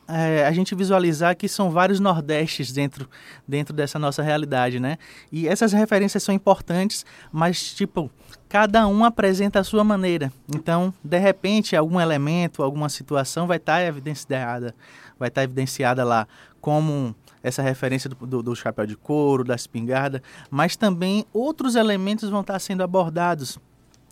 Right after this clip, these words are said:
né, que fazem, que fazem, vamos dizer assim, também essa, essa riqueza e essa força aparecer,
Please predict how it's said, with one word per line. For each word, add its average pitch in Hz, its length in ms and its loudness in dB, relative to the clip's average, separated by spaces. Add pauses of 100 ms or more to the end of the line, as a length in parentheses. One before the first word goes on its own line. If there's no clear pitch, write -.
(140)
né, 143 300 2
que - 120 -6
fazem, 190 600 2
que 185 180 -6
fazem, 165 480 2
vamos 165 240 -2
dizer 160 100 2
assim, 147 680 -2 (400)
também 151 1400 0
essa, 165 540 -2
essa 160 220 -4
riqueza 180 460 0
e 175 40 0
essa 165 220 0
força 160 420 -4
aparecer, 156 520 -2